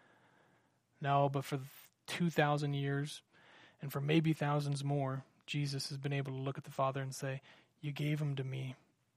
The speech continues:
and I didn't lose one of them. And they are in me,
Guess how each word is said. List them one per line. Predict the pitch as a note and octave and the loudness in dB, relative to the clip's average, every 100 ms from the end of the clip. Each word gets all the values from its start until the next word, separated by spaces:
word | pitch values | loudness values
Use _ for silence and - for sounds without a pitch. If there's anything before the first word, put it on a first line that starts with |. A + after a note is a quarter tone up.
| _ _ _ _ _ _ _ _ - | _ _ _ _ _ _ _ _ -10
and | C#3+ | -2
I | C#3+ | 0
didn't | D3+ C#3+ | 2 0
lose | C#3+ D3 C#3 | 0 0 -2
one | C3+ C3+ | -4 -4
of | B2 | -6
them. | B2 - - _ _ _ _ _ _ _ _ _ _ - | -10 -16 -20 _ _ _ _ _ _ _ _ _ _ -14
And | C#3+ | -6
they | D3 | -4
are | D3 C#3+ | -2 -2
in | E3 D3 C#3 B2+ | 0 0 -2 -4
me, | C3 C#3 - | -8 -10 -12